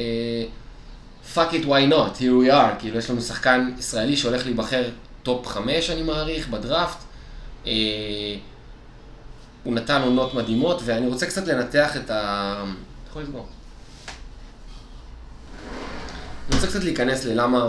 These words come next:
מה, מה החסרונות, מה היתרונות, מה קורה איתו. אה, בסוף יש לו איי קיו כדורסל מאוד גבוה, אני חושב שהדראפט הזה והבאים, ובכלל, מהפכת הכדורסל, מה שגולדן סטייט הביאה ל-, לעולם, אולי סן אנטוניו לפני,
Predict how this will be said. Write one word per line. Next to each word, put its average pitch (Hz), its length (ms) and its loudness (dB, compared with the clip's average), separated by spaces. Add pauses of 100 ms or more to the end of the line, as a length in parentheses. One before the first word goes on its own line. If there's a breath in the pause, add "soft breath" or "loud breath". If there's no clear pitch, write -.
מה, 131 180 6
מה 127 120 2
החסרונות, 127 460 0
מה 120 80 2
היתרונות, 117 420 -2
מה 110 260 -4
קורה 101 260 -4
איתו. 95 200 -6 (480 loud breath)
אה, 107 60 -8 (920)
בסוף 165 220 -8
יש 170 140 -8
לו 143 60 -4
איי 156 120 0
קיו 151 380 2
כדורסל 131 400 -2
מאוד 120 200 0
גבוה, 120 320 0
אני 117 80 -2
חושב - 240 -6
שהדראפט 131 640 -4 (360)
הזה 120 340 0
והבאים, 135 640 2
ובכלל, 139 560 -2 (360)
מהפכת 123 440 -4
הכדורסל, 147 600 -2 (220)
מה 127 60 -8
שגולדן 131 500 2
סטייט 123 220 -6
הביאה 127 260 0
ל-, 107 380 -2
לעולם, 107 340 0
אולי 107 160 -2
סן 107 180 -4
אנטוניו 101 360 -6
לפני, 127 420 -4